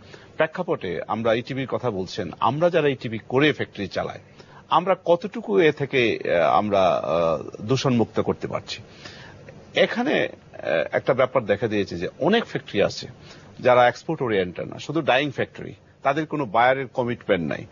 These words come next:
তারা ফ্যাক্টরিগুলি করছে, তারা কিছু লোকালও supply করে, আবার কিছু ছোট ছোট export ফ্যাক্টরিতে supply করে। এটাকে segregation করা, ভাগ করা খুবই difficult। এটার একমাত্র solution হলো যদি আপনার যে বস্ত্র শিল্প বাংলাদেশের local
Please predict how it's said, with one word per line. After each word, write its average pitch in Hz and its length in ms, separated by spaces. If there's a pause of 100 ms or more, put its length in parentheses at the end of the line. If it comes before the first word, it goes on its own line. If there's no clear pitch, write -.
(200)
তারা 160 140
ফ্যাক্টরিগুলি 147 540
করছে, 135 340
তারা 131 200
কিছু 127 220
লোকালও 151 380
supply - 340
করে, 170 260 (340)
আবার 170 200
কিছু 160 220
ছোট 156 220
ছোট 135 180
export - 380
ফ্যাক্টরিতে 107 480
supply - 380
করে। - 200 (320)
এটাকে 202 360
segregation 165 600
করা, 170 180
ভাগ 127 280 (100)
করা 131 220
খুবই 214 300
difficult। - 420 (520)
এটার 196 200
একমাত্র 220 500
solution 139 480
হলো 104 280 (520)
যদি 170 220
আপনার 170 480
যে 147 180
বস্ত্র 139 360
শিল্প 127 360
বাংলাদেশের 104 600
local 156 440